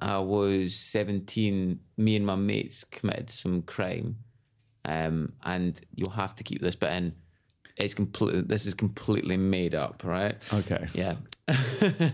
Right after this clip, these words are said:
Speaker 1: And, uh, so, but basically one of my mates got done for the crimes we committed.
Speaker 2: Mm.
Speaker 1: And I was like, "I better fuck off and go away and do something else 'cause I'm in with a wrong crowd here."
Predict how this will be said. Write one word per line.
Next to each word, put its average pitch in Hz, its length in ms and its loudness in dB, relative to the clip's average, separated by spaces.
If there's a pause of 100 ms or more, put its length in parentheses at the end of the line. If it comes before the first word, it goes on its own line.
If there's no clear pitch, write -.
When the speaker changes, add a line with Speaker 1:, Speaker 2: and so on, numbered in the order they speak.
(240)
Speaker 1:
And, 143 600 2
uh, 131 120 -2 (560)
so, 135 300 0 (100)
but 101 380 0
basically 131 360 4
one 127 140 4
of 127 60 4
my 123 100 4
mates 117 360 0
got - 420 0
done 101 360 2
for 92 500 2
the 98 120 0
crimes 90 800 0 (220)
we - 180 -2
committed. - 600 -2 (160)
Speaker 2:
Mm. 67 200 -4 (140)
Speaker 1:
And 90 120 0
I 90 100 2
was 90 200 2
like, 85 400 -2 (800)
"I - 40 0
better 78 440 0 (260)
fuck - 300 -4
off 78 360 -2 (500)
and 87 340 2
go 87 180 4
away 85 320 4
and 85 280 0
do 90 180 2
something 71 640 -2
else 73 300 -4
'cause - 140 -6
I'm 82 120 0
in 85 120 2
with 82 120 -2
a 85 60 0
wrong 82 260 0
crowd 85 380 -2
here." 62 200 -4